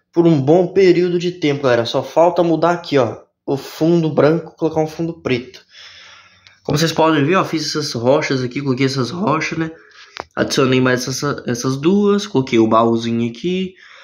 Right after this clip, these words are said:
e adicionei essas três aqui, que tinha um tronco aqui, que vocês, não sei se vocês lembram, que no caso era esse tronco aqui, ó. Era esse tronco aqui, que tava ali fazer tipo uma barreira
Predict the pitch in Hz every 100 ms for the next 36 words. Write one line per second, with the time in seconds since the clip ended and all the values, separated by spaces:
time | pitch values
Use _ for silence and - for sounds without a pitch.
0 | - - 131 - 139 139 139 156 - 160
1 | 151 156 156 131 123 - 160 165 160 156
2 | 156 143 131 - 135 127 - 131 127 127
3 | 135 135 139 139 151 143 117 110 110 -
4 | - - - - - 113 113 117 127 127
5 | 131 131 - 139 143 147 - - - -
6 | - - - - - - - - - _
7 | _ _ _ 110 110 117 127 - - -
8 | 139 139 151 - 113 - - - _ _
9 | _ - - 117 123 127 127 151 139 131
10 | - 156 165 165 135 135 160 165